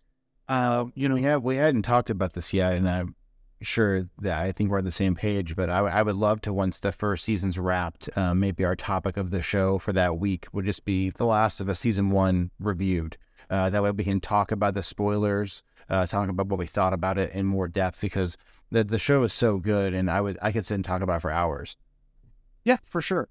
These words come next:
Speaker 1: I think we could definitely do that. Um,
Speaker 2: Cool.
Speaker 1: Obviously, let us know also if that's something that you would want us to do. Um, we've also been talking, I guess, like, peek behind the curtain for our view-, uh, our listeners.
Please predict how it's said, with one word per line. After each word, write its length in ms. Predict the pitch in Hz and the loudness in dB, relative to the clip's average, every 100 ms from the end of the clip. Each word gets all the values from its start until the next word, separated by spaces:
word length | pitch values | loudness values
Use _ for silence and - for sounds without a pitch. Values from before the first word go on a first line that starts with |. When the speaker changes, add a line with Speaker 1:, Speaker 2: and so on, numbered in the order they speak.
| - | 0
Speaker 1:
I 100 | 160 | 4
think 200 | 175 160 | 4 2
we 80 | 135 | -2
could 180 | 123 | 0
definitely 360 | 131 139 127 117 | 0 0 0 -2
do 120 | 113 | -2
that. 340 | 107 110 107 - | -4 -6 -6 -2
Um, 360 | 127 120 117 113 | 0 0 0 -4
Speaker 2:
Cool. 180 | 131 _ _ - | -8 _ _ -2
Speaker 1:
Obviously, 400 | 156 165 - 185 | 2 2 4 2
let 200 | 139 151 | 6 6
us 200 | 156 - | 6 2
know 240 | 165 151 135 | 2 2 2
also 420 | 143 - 139 123 | 0 2 2 2
if 140 | 123 | 0
that's 220 | 135 123 | 0 -2
something 300 | - 135 135 | -2 0 0
that 140 | 127 120 | 0 0
you 160 | 131 131 | 0 2
would 200 | 123 117 | -2 0
want 260 | 135 127 | -2 0
us 280 | 123 117 - | 0 0 -4
to 100 | - | -6
do. 460 | 110 127 120 117 113 - | -2 2 2 0 -4 -4
Um, 360 | 120 123 120 - _ _ - | 0 2 2 -4 _ _ -6
we've 120 | 147 | -2
also 320 | 156 160 196 156 | 0 0 0 0
been 300 | 170 160 151 | 2 2 2
talking, 340 | 156 143 143 | 2 2 -2
I 120 | 139 | 0
guess, 240 | 147 139 160 | 0 0 0
like, 160 | 143 | -2
peek 180 | - 143 | -4 -2
behind 300 | 135 139 131 | 0 2 2
the 40 | 123 | 0
curtain 460 | - 143 127 120 | 0 -2 0 -2
for 220 | 131 127 | 0 0
our 60 | 120 | 0
view-, 240 | 123 123 - | -2 -4 0
uh, 260 | 131 123 123 | 2 2 2
our 140 | 135 | 0
listeners. 480 | 127 123 131 123 - | 0 -2 -2 -4 -6